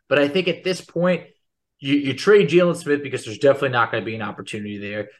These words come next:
You're looking at that Cavs pick that's really, you know, so-so, roughly around twenty-fifth overall. And then Duarte, who once y-, you believed in big time, I think he's got his value up enough to be a featured piece of a deal.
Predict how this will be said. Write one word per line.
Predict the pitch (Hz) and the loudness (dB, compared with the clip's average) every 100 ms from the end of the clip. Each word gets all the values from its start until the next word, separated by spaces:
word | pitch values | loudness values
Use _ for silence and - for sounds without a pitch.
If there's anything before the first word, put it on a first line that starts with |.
| - | -4
You're | 139 180 | 2 4
looking | 214 185 | 4 2
at | 165 160 | 0 0
that | 151 147 | -2 -4
Cavs | 151 151 151 - | -4 -2 -4 -6
pick | 151 147 | -8 -6
that's | 123 - | -6 -8
really, | 156 185 180 170 165 165 170 | 0 4 6 4 2 -2 -4
you | 196 | -4
know, | 147 139 - | -2 -4 -8
so-so, | - 143 160 - 139 147 160 160 | -4 -2 -2 -2 0 2 2 0
roughly | - 127 - 160 | -4 -8 -6 -4
around | 147 147 151 | 0 0 -2
twenty-fifth | - 160 147 147 | -4 -8 -6 -2
overall. | 151 151 147 151 147 - _ _ | -2 0 0 0 0 -8 _ _
And | 147 | 2
then | 196 190 180 - | 2 2 -4 -6
Duarte, | 135 202 240 226 196 | 2 4 4 2 2
who | 175 196 202 | 2 2 -2
once | 175 160 214 - - - | -6 -6 -6 -6 -12 -12
y-, | 196 165 | -10 -2
you | 160 | 0
believed | 165 180 214 175 | 2 2 0 0
in | 202 | 0
big | 170 175 - | 4 2 2
time, | 185 180 | 0 0
I | 165 | -2
think | 170 | -4
he's | 185 156 | -4 -2
got | 139 147 | -2 0
his | 156 135 | -4 -6
value | 117 131 147 147 147 | -2 -2 0 0 0
up | 147 147 120 | 0 0 -2
enough | 120 135 - | -2 -4 -4
to | - | -10
be | 113 101 131 147 143 - _ - | -10 -6 0 0 0 -8 _ -12
a | |
featured | - 170 160 147 143 | -6 -4 -2 -4 -6
piece | 160 156 135 | -6 -6 -6
of | |
a | 120 | -8
deal. | 120 156 170 170 | -2 2 2 0